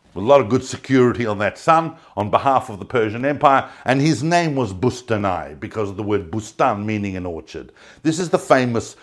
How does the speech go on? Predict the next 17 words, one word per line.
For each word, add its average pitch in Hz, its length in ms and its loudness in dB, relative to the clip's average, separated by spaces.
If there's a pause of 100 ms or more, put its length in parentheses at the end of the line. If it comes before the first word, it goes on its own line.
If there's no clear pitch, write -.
(100)
story, 127 580 2 (320)
and 117 240 4
that 131 300 4
backgrounds 117 520 4
Bustanai. 110 800 -2
But 147 200 4
what 214 180 2
is 214 260 -6
fascinating 156 1200 -2
about 98 380 -4
that 85 280 -6 (300)
is 143 240 2
that 160 340 4
when 240 320 4
Islam 175 960 0
comes 131 480 -4
in, 123 460 -10